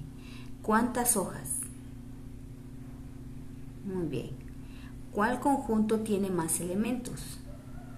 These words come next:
Excelente.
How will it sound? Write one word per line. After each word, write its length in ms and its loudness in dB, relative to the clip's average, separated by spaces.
Excelente. 680 -2